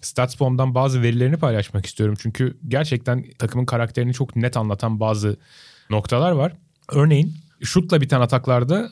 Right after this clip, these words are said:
topu rakip kaleye en hızlı götüren takım Hatayspor. Ortalamanın yüzde yirmi üzerindeler ki burada skala çok dar, ortalamanın yüzde yirmi üzerinde olmak bu metrikte son derece önemli bir fark.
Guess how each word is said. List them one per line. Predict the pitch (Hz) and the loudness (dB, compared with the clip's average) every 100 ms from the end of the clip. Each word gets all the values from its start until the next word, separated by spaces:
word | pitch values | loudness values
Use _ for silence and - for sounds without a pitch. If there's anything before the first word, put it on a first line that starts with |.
| - | -4
topu | 131 131 175 175 | -2 2 0 2
rakip | 127 185 151 | 0 0 0
kaleye | 135 147 | 2 2
en | 170 | 2
hızlı | 151 127 | 2 2
götüren | 117 113 123 147 | 2 2 2 2
takım | 135 - 127 - _ _ - | 0 -2 -8 -10 _ _ -4
Hatayspor. | 104 92 92 - 117 _ _ - _ _ | -2 -2 -6 -6 -8 _ _ -20 _ _
Ortalamanın | 117 107 117 113 113 123 | -2 -2 0 0 2 2
yüzde | 113 107 110 | 2 2 2
yirmi | 117 110 113 | 2 2 2
üzerindeler | 107 101 92 92 113 160 | 2 2 2 0 0 -2
ki | - 127 | -2 -2
burada | 123 113 117 | 0 0 -2
skala | - - 113 | -2 0 0
çok | 113 139 117 | 0 0 0
dar, | 107 113 | 0 2
ortalamanın | 98 - 104 104 110 | 0 0 0 0 0
yüzde | 98 107 | 0 0
yirmi | 110 104 110 | 0 2 2
üzerinde | 113 101 104 | 2 0 2
olmak | 110 101 143 156 _ - _ _ - | 0 0 -4 -8 _ -20 _ _ -2
bu | 117 | 0
metrikte | 120 - 104 147 | 0 -2 -4 -4
son | 147 117 113 | 0 0 2
derece | 104 117 | 2 2
önemli | - 104 107 113 107 | 2 2 4 4 2
bir | 87 - - | 2 -4 -14
fark. | - - 95 - - | -10 -6 -6 -8 -20